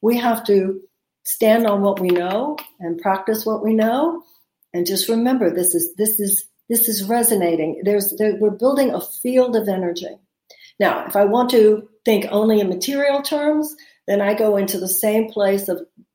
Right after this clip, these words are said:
I could go into the same place of despair that many understandably go into now, which is, "But how are we gonna do it? The Democratic Party, look what they did to Bernie in six-, in two thousand sixteen.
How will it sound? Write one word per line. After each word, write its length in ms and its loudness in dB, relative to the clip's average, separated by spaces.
I 100 2
could 300 -2
go 160 2
into 160 -2
the 80 -4
same 240 -2
place 280 2
of 120 -4
despair 460 0
that 160 -4
many 480 0
understandably 760 0
go 200 -2
into 260 -4
now, 400 -8
which 240 4
is, 240 6
"But 80 -2
how 180 0
are 60 0
we 60 0
gonna 180 4
do 160 2
it? 120 2
The 60 -4
Democratic 600 2
Party, 500 2
look 120 2
what 120 2
they 80 6
did 180 2
to 80 4
Bernie 320 4
in 80 4
six-, 320 -2
in 180 0
two 160 -2
thousand 300 0
sixteen. 560 -2